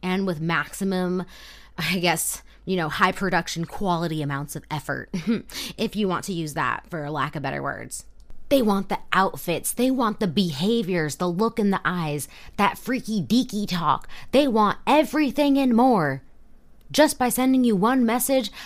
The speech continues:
that is really weird and out of line. That will usually come up, like, <laughs> first Tinder message.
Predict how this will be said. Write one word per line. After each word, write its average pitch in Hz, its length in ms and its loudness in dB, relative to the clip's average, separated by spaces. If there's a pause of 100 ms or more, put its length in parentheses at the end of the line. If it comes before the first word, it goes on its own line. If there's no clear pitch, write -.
(140)
that 208 280 2
is 180 520 0 (760)
really 320 440 4
weird 359 480 6
and 240 220 0
out 294 240 6
of 220 120 -2
line. 160 480 -2 (260)
That 220 180 2
will 214 140 2
usually 226 320 0
come 214 200 -2
up, 202 160 0
like, 165 300 2 (260)
<laughs> - 280 -18
first 208 240 4
Tinder 175 240 2
message. 127 360 -2